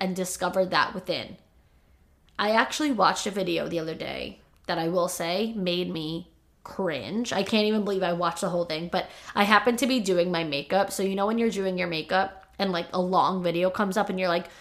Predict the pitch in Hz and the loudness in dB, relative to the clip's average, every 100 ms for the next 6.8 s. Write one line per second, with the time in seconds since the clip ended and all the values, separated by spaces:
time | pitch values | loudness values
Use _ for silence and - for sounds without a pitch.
0 | - - 226 220 220 151 - 208 185 185 | -10 6 6 8 6 6 4 2 2 2
1 | 175 165 165 165 180 - 175 - - - | 0 0 0 -2 -4 -4 -4 -2 -2 2
2 | 180 165 - 185 185 175 170 160 - 170 | 2 2 -2 -2 0 0 -2 -2 -4 -4
3 | 123 151 175 170 180 175 - 170 - - | -6 -6 -6 -4 -4 -4 -4 -8 -6 -2
4 | 175 151 156 - - 180 175 156 - 175 | 0 0 -4 -6 -6 -4 -4 -6 -4 -4
5 | 160 143 175 196 190 226 269 - - 233 | -4 -2 -2 0 0 2 2 2 4 4
6 | 214 196 202 233 233 269 302 330 | 2 0 2 0 2 4 4 2